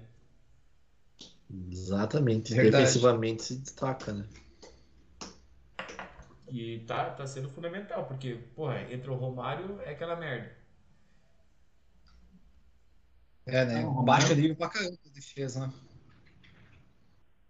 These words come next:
Speaker 2: Não entra Romário, Deus o livre.
Speaker 3: Eu acho que quem entrar com o Henrique na zaga consegue jogar. Nathan Ribeiro entrou contra o Brasil de Pelotas, deu certo.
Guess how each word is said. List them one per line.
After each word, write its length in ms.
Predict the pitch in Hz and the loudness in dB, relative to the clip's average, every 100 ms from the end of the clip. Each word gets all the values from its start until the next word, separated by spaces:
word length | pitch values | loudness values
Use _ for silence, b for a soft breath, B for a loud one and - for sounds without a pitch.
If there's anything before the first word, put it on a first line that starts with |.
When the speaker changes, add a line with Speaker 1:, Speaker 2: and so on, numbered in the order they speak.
| 113 | -10
Speaker 2:
Não 160 | 117 | -4
entra 260 | 123 117 127 | -4 0 2
Romário, 540 | 131 117 113 139 147 | 4 4 4 4 2
Deus 200 | 147 151 | 2 0
o 40 | 156 | 0
livre. 400 | 127 131 123 - - B B B 139 | 0 0 -2 -6 -18 B B B -4
Speaker 3:
Eu 160 | 135 | 0
acho 200 | 165 - | 0 -2
que 120 | 196 | -6
quem 260 | - 202 233 | -4 -4 -2
entrar 340 | 214 175 190 | -2 0 -2
com 220 | 175 208 220 | -2 -4 -2
o 60 | |
Henrique 440 | 175 131 180 - 143 | 0 2 0 -2 -4
na 160 | 127 | -4
zaga 640 | 113 123 156 202 175 - - - - - - - - - | -2 0 0 -2 -6 -8 -16 -20 -20 -20 -20 -20 -20 -10
consegue 520 | 170 175 185 170 165 | -8 -6 -2 0 0
jogar. 640 | 196 185 135 - - - - | -2 0 0 -2 -10 -16 -6
Nathan 280 | 127 127 127 | -4 0 0
Ribeiro 320 | 131 131 127 | 0 -2 -4
entrou 240 | 123 131 | -6 -8
contra 180 | 131 135 | -8 -4
o 20 | |
Brasil 320 | 131 131 123 123 | -2 -2 -2 -6
de 80 | |
Pelotas, 580 | 135 131 127 131 156 160 - - - _ _ _ - - - | -6 -4 -2 -4 -6 -12 -18 -20 -20 _ _ _ -20 -20 -14
deu 200 | 135 156 | -10 -8
certo. 600 | - 147 120 - - | -6 -4 -4 -6 -12